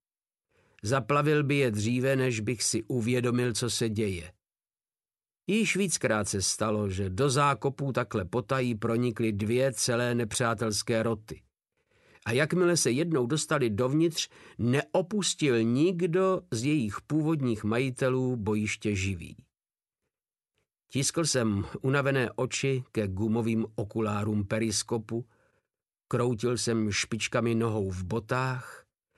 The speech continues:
kousal jsem se do rtů, prostě jsem dělal cokoliv, jenom abych neusnul. Znovu jsem začal přepočítávat mrtvá těla.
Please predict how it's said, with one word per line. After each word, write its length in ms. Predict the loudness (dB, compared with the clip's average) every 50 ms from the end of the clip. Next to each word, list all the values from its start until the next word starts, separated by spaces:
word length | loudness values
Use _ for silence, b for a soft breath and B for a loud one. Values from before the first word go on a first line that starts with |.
| b b b b b b
kousal 500 | -4 -2 -2 0 0 0 0 2 0 0
jsem 220 | 0 0 0 0 0
se 220 | 0 -2 -2 -2
do 140 | -2 -2 -2
rtů, 560 | -2 -4 -6 -6 -4 -4 -2 -2 -4 -6 -10 -14 _ _ _ _ _ _
prostě 320 | -4 -4 -2 0 -2 -2
jsem 200 | 0 0 0 0
dělal 320 | 2 2 2 2 2 0
cokoliv, 720 | 0 -2 -2 -2 -2 -2 0 0 0 0 -2 -4 -6 -12 B B B B B B B B
jenom 420 | -2 0 2 2 4 4 2 2 0 0
abych 320 | -2 0 0 -2 -2 -2
neusnul. 880 | -2 -2 -2 -2 -4 -8 -6 -4 -4 -4 -4 -6 -8 -8 -12 -14 -16 -18 -20 _ _ _ _ _ _ _ _ _ _ _ _ B B B B B
Znovu 440 | -6 -4 0 0 2 2 2 2 2
jsem 220 | 2 2 0 0 0
začal 360 | 0 -2 0 0 0 0 0
přepočítávat 1120 | -2 -2 -4 -2 -2 -2 -4 -2 -2 -2 -4 -4 -2 -2 -2 0 0 0 0 -2 -2 -2 -2
mrtvá 520 | -2 -2 -2 -4 -4 -2 -2 0 -2 -2
těla. 460 | -4 -4 -6 -6 -6 -8 -12 -14 -16